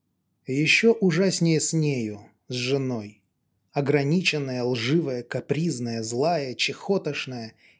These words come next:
и вся притворство. Она хуже всего отравляла мою жизнь. Мы предполагали прожить наш медовый месяц,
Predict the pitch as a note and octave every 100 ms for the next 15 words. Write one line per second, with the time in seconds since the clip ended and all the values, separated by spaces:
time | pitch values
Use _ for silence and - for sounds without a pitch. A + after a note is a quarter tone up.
0 | - D3 - G3+ - D#3+ D#3+ C#3+ C3+ A#2+
1 | - - A#2 - _ _ _ _ _ D3
2 | F3+ G3 - G#3 F3+ F3+ - E3 C3+ A#2+
3 | - B2 A#2+ A#2+ A#2+ A2+ A#2 A2+ A2+ A#2
4 | G#2+ G#2+ _ _ _ _ _ - F#3 F3
5 | F3+ - D#3 C3+ C3 E3+ E3 D3+ D3 C#3
6 | C#3+ C3 E3+ E3+ C#3 C#3 B2 - - C3+
7 | C3 D3+ D#3 C3 B2+ D#3+ E3 - D3 -
8 | -